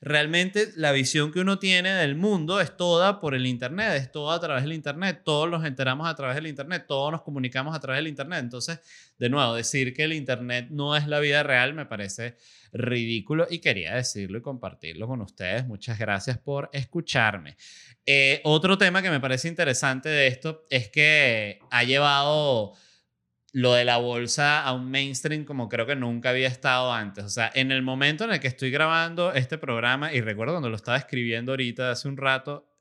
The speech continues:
eh, les voy a decir cuántos trending topics, eh, están relacionados a esto. El, bueno, de número uno está Robinhood.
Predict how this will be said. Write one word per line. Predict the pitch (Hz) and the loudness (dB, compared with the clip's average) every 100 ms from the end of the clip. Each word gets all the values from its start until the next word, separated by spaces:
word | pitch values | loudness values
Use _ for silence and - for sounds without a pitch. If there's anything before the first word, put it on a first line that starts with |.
| _ | _
eh, | 123 110 107 104 | 0 2 2 -2
les | 107 | -2
voy | 127 | -2
a | |
decir | 139 135 131 | -2 -2 -2
cuántos | 160 151 151 165 | 0 0 -2 -8
trending | 175 151 113 110 107 | -6 -4 -4 -4 -2
topics, | 127 131 156 - - _ _ - - _ _ _ | -2 -2 -6 -8 -8 _ _ -20 -20 _ _ _
eh, | 120 110 | 2 4
están | 101 - 117 | 2 0 0
relacionados | 117 131 135 - 117 113 110 120 131 - | 2 0 0 -2 -4 -4 -4 -4 -6 -10
a | - 107 | -4 -2
esto. | 101 - 104 | -2 -6 -4
El, | 123 123 | -2 2
bueno, | 127 120 131 | 2 0 -2
de | 127 | -2
número | 127 147 160 165 | 0 -2 0 0
uno | 196 | 0
está | 156 143 135 - | 0 2 0 0
Robinhood. | 135 135 113 107 101 98 | 0 2 0 -4 -8 -10